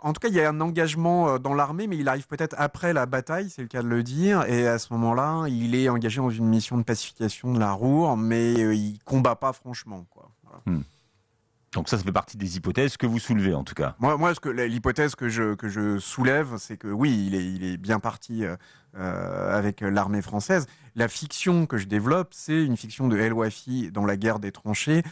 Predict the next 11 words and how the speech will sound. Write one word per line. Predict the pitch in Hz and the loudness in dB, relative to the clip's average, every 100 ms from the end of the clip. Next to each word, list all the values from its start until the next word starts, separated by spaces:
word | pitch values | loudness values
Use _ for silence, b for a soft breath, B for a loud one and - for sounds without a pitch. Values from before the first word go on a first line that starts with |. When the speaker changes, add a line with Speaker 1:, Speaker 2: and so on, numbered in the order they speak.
| B B | B B
Speaker 1:
euh, | 104 101 101 | -2 0 0
qui | - 107 | 0 0
est | |
un, | 104 | 2
un | 101 98 101 | 2 2 2
genre | 110 117 | 0 -2
de | 104 | -4
fiction | - - 107 | -10 -4 0
héroïque | 101 107 110 117 113 | 2 2 0 -2 -2
dans | 104 | -2
laquelle, | 101 95 113 113 98 | 0 0 -2 0 -2